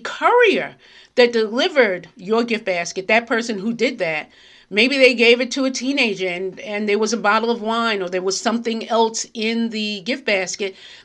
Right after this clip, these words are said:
that wasn't good for a teenager to eat or ingest. And even though that's a good client that received the gift, that good client is not going to care about being a good client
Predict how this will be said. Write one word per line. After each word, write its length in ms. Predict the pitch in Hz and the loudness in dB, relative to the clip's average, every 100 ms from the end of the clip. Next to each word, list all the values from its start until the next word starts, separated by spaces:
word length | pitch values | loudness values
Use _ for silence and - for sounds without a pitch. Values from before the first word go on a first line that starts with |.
| - | -2
that 200 | 269 262 | -2 2
wasn't 340 | 269 277 262 | 2 2 2
good 180 | 233 233 | 2 0
for 220 | 233 220 | 0 -2
a 60 | 208 | -2
teenager 640 | - 240 233 208 214 208 | -4 0 0 0 -2 -4
to 300 | 202 220 202 - | -6 -8 -10 -4
eat 280 | 233 233 233 | 2 2 2
or 140 | 202 190 | -2 -2
ingest. 800 | 190 185 - 190 165 - - - _ _ | -4 -4 0 2 2 -4 -10 -14 _ _
And 540 | 226 208 208 214 196 - | 2 2 2 -2 -6 -6
even 260 | 214 240 | -2 2
though 160 | 226 226 | 2 2
that's 240 | 214 233 | 2 0
a 60 | 202 | -2
good 340 | - 185 214 - | -2 0 0 -4
client 540 | 196 220 233 196 - | -2 2 2 0 -4
that 260 | 202 175 - _ _ | -4 -4 -6 _ _
received 460 | 185 185 233 240 262 | -6 -4 -2 -2 -2
the 60 | 233 | -4
gift, 420 | 190 202 226 - _ _ _ | -2 -2 -4 -18 _ _ _
that 340 | 170 220 254 185 | 0 4 4 4
good 220 | 262 262 | -2 -2
client 480 | 269 262 277 220 220 | -4 -2 0 -2 -4
is 140 | 196 | -4
not 240 | 220 240 | -2 -2
going 200 | 233 240 240 | 0 0 0
to 80 | |
care 560 | 233 240 277 226 190 196 _ _ | -4 -2 2 2 0 -4 _ _
about 460 | 202 190 226 294 196 | -6 8 10 10 6
being 280 | 254 330 240 | 2 4 2
a 60 | |
good 260 | 233 208 226 | 2 0 -2
client 500 | 226 202 196 233 - | -4 -2 -2 -2 -6